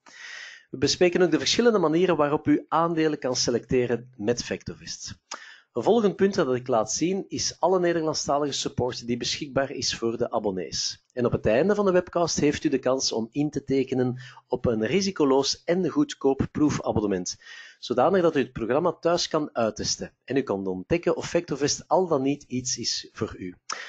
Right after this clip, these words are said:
Als alles meezit, is het einde voorzien omstreeks iets na half twaalf. Goed, wat is Vectorvest eigenlijk? Wel, Vectorvest is Amerikaanse beleggerssoftware die fundamentele en technische analyse combineert.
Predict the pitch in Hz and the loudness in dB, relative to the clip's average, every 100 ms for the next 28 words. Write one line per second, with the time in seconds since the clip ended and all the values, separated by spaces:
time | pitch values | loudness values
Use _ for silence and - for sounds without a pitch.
0 | - - 135 196 214 - 196 208 214 185 | -8 -2 2 4 4 4 4 4 2 -2
1 | - - 165 175 147 127 139 151 - 117 | -4 -2 2 2 2 0 0 0 -2 -6
2 | 113 120 120 - - - 180 - 127 127 | -4 -4 -4 -4 -6 -6 -6 -4 -2 -2
3 | 120 104 107 - - 101 90 - - - | 0 -2 -2 -4 -8 -6 -6 -6 -14 -18
4 | - _ _ _ _ _ _ _ _ _ | -20 _ _ _ _ _ _ _ _ _
5 | - - - - - - 202 - 143 160 | -16 -14 -14 -16 -8 0 0 0 0 2
6 | 208 - 175 156 165 - 180 170 180 190 | 2 2 0 2 2 2 4 4 2 0
7 | - 156 190 208 117 151 170 151 165 156 | 2 2 4 2 4 4 4 2 0 -2
8 | 165 - - 113 113 110 - 175 202 202 | -2 -2 -4 -2 -2 0 2 2 2 0
9 | 180 165 175 - 180 - 180 185 170 120 | 0 0 -2 -4 -8 -6 -2 -2 -2 -4
10 | - - 185 202 202 180 170 170 170 - | -8 -4 0 0 0 0 2 2 2 0
11 | 185 208 208 175 185 160 165 - 131 131 | -2 -2 -2 -2 0 0 0 2 2 2
12 | 123 135 131 131 127 - - _ - 147 | 4 2 2 0 -2 -14 -20 _ 0 2
13 | 113 95 80 80 - | 4 0 -4 -8 -14